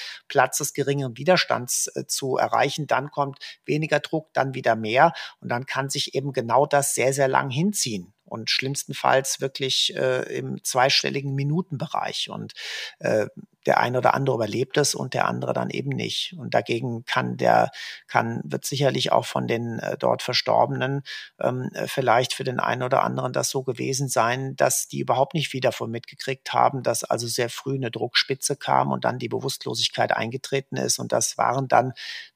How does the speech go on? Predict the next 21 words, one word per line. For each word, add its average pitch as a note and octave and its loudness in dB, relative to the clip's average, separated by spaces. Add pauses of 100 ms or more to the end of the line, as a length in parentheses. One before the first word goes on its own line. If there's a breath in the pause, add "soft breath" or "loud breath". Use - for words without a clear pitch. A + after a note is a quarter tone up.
die, C3 -2 (240 loud breath)
äh, A#2+ 4 (120)
so - -10
blöd B2+ -4
sich - 0
das - -4
anhört, C3 4 (500 loud breath)
von B2 0
den A#2+ -2
Opfern, C3 2
die C3 -2 (140)
möglicherweise B2 2
dann A2+ -2
die, A#2 -4 (200)
die, B2 -4
äh, - -2 (220)
äh, G#2+ -10 (380 loud breath)
glücklicheren C3+ -2
waren F2+ 0
hinterher, G2 -10
ne? A2 -18